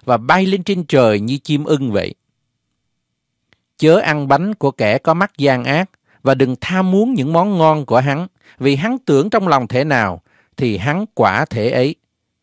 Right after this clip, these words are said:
Hắn nói với con rằng, "Hãy ăn uống đi," nhưng lòng hắn chẳng hiệp cùng con. Miếng con đã ăn, con sẽ mửa ra và mất những lời hòa mỹ của con.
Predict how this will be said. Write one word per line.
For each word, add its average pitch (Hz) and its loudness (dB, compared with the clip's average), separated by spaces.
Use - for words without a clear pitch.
Hắn 196 0
nói 185 4
với 196 0
con 151 4
rằng, 98 -2
"Hãy 120 -4
ăn 156 -4
uống 160 0
đi," 143 0
nhưng 151 -2
lòng 113 4
hắn 135 -6
chẳng 127 -4
hiệp 123 -2
cùng 95 -6
con. 117 0
Miếng 147 0
con 139 2
đã 117 2
ăn, 139 -2
con 151 2
sẽ 151 -2
mửa 131 2
ra 135 2
và 117 2
mất 147 -2
những 135 -2
lời 113 4
hòa 104 0
mỹ 98 -6
của 113 -6
con. 113 -2